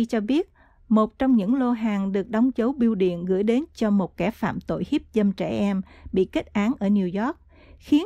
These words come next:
cho các nhân viên tin rằng chúng có thể thu hút trẻ vị thành niên với lời hứa làm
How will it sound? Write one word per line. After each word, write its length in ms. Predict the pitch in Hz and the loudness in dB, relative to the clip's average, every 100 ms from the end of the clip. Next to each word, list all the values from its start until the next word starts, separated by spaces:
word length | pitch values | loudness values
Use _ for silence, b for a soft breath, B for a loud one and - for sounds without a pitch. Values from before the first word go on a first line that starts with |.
| 466 | 0
cho 120 | 262 | -2
các 180 | 247 311 | 0 2
nhân 220 | 254 226 | 4 4
viên 220 | 214 233 | 4 2
tin 200 | 233 262 | 2 4
rằng 340 | 254 220 196 185 b b b - | 4 2 0 -2 b b b 0
chúng 240 | 262 339 | 0 2
có 100 | 330 | -2
thể 200 | - 165 | 0 -2
thu 200 | - 220 285 | 2 0 0
hút 220 | 320 - | -4 -4
trẻ 160 | 170 226 | -4 -2
vị 140 | 196 - | -2 0
thành 220 | 208 180 | 0 2
niên 280 | 202 214 190 b b b | 4 2 0 b b b
với 200 | 214 233 | 2 4
lời 260 | 339 208 185 | 4 2 0
hứa 380 | 208 208 262 349 | 0 0 0 -2
làm 340 | 196 190 180 | -4 -2 -2